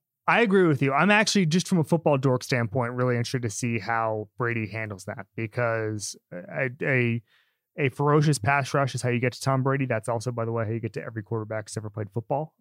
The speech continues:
Um, and so I just, I, I'd like to, that's a nice little early test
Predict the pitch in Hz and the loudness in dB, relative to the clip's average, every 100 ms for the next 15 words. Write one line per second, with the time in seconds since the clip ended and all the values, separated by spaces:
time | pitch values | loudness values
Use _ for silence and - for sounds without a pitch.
0 | - 110 107 107 107 104 131 _ 131 120 | -6 -2 -2 -2 -4 -6 -8 _ -2 -2
1 | 113 - 127 117 113 - 123 117 - - | -2 0 0 0 -2 -4 -4 -4 -6 -4
2 | 139 139 131 131 131 139 - 160 - 147 | -2 -2 -2 0 0 -2 -2 -2 2 2
3 | 143 147 - 156 143 127 123 120 - 131 | 4 2 2 0 0 0 0 -2 -4 -6
4 | - - | -6 -14